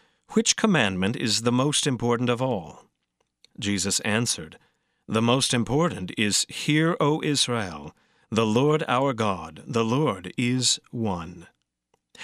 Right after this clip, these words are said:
"And you shall love the Lord your God with all your heart,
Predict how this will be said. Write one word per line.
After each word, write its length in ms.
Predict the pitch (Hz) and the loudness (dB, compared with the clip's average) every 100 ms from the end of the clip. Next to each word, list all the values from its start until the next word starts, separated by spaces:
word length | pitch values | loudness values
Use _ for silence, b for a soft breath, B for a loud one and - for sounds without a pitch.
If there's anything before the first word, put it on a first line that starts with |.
| B | B
"And 180 | 123 120 | 0 2
you 220 | 151 175 | 4 4
shall 420 | - 160 147 143 | 2 2 2 2
love 440 | 139 135 107 92 | 2 2 2 0
the 100 | 104 | -2
Lord 300 | 101 107 98 | 0 0 0
your 120 | 104 95 | 0 0
God 300 | 101 98 104 | 0 0 0
with 160 | 104 | 0
all 240 | 107 127 156 | 2 0 2
your 220 | 147 135 | 0 0
heart, 360 | 107 85 82 | -2 -4 -10